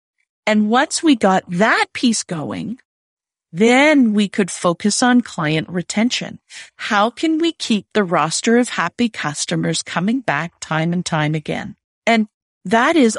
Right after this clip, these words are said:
honest to God, the process that she needed in order to get herself up to a million. Now, I haven't worked with this company in two years, but all of those foundational pieces that we put in place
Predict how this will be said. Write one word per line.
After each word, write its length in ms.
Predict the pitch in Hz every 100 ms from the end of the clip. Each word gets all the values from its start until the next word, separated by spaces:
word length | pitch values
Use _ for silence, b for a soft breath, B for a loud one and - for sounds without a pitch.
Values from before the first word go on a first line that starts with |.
| -
honest 440 | 202 220 254 -
to 60 | 247
God, 280 | 226 196 202
the 80 |
process 640 | 196 214 262 - 185 175 -
that 240 | 185 -
she 260 | - 226 226
needed 460 | 220 254 233 185
in 140 | 190 180
order 300 | 180 202 226
to 120 | 233
get 180 | 190 185
herself 460 | 196 - 170 170
up 200 | - -
to 140 | - 202
a 60 |
million. 420 | 196 226 220 170 - B B B
Now, 140 | 208 214
I 120 | 262
haven't 380 | 269 359 359 233
worked 260 | 226 254
with 140 | 277 -
this 160 | 262
company 480 | - 214 202 208 196
in 120 | 185
two 220 | 180 - 254
years, 500 | 208 151 - - - _ _ _ -
but 200 | 185 - -
all 400 | 196 233 262 311
of 140 | 311
those 260 | 254 240 -
foundational 720 | 247 226 214 202 - 208 190
pieces 540 | - - 262 - 180 -
that 200 | 170 175
we 220 | 196 220
put 260 | - 220
in 180 | 202 196
place 600 | 185 160 170 320 - -